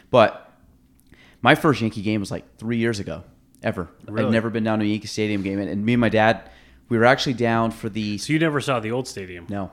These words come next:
Speaker 1: and I've always wanted to. Um, the first opportunity that I had to go down to Yankee Stadium was two thousand nine, which was the first year of the new stadium.
Speaker 2: Mm-hmm.
Speaker 1: And it would have actually been a Yankee Red Sox game, which I,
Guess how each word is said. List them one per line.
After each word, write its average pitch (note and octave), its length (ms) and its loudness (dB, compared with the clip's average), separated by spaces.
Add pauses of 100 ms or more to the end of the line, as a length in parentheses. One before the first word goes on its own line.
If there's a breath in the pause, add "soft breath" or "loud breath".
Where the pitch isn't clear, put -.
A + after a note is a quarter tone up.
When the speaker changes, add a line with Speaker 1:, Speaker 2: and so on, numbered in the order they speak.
Speaker 1:
and A2+ 120 0
I've A2+ 180 2
always A#2 300 2
wanted A2 320 0
to. G2 320 -4
Um, G2+ 360 0 (420 loud breath)
the A#2+ 80 -4
first D3+ 540 0
opportunity C#3 540 0
that A#2 180 0
I A2+ 60 2
had A2 300 -2
to - 80 -8 (560 soft breath)
go A#2 140 0
down A2+ 160 2
to A2 40 0
Yankee A2 240 -4
Stadium G#2 500 -2
was G2 240 -4
two - 180 -10
thousand F#2+ 300 -2
nine, G#2+ 380 2
which - 140 -6
was F2+ 140 -10
the F#2 40 -12
first A#2 420 -4
year G#2 120 -2
of F2 80 -4
the F2+ 80 -4
new A2+ 160 0
stadium. F#2 460 -2 (120)
Speaker 2:
Mm-hmm. - 80 -14 (960)
Speaker 1:
And C3 100 2
it C3 40 8
would B2+ 120 8
have A#2+ 80 6
actually G#2+ 200 0
been G2+ 280 -2
a G2 120 -2
Yankee G2 260 -6
Red G2 180 -2
Sox F#2 260 -6
game, F#2 140 -6
which G2 140 -2
I, G#2 140 0